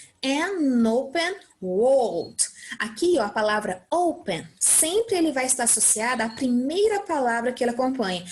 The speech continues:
Por mais que open world esteja junto, sempre vai olhar a primeira. Então, open começa com vogal e lê como vogal, tá? Então, eu sempre vou olhar. Começou com vogal e tem som de vogal,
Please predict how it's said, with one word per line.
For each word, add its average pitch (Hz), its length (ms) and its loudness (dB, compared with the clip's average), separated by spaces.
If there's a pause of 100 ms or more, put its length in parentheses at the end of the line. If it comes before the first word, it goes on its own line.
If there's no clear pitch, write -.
(160)
Por 226 140 0
mais 277 280 2
que - 300 -8
open 285 460 2
world 208 400 2
esteja 202 440 2
junto, 262 640 0 (320)
sempre 285 520 2
vai 254 140 2
olhar 226 280 2
a 277 60 -4
primeira. 208 640 0
Então, 226 420 -2
open 240 680 0
começa 202 600 0
com 214 200 -4
vogal 185 720 -2
e 320 100 0
lê 226 300 2
como 240 260 0
vogal, 254 520 -2 (300)
tá? 196 180 0
Então, 226 300 0
eu 285 80 -2
sempre 277 300 0
vou 277 140 0
olhar. 427 280 0
Começou 254 460 0
com 427 120 0
vogal 240 420 0
e 190 40 -2
tem 233 180 0
som 262 260 2
de 226 120 -2
vogal, 196 540 -2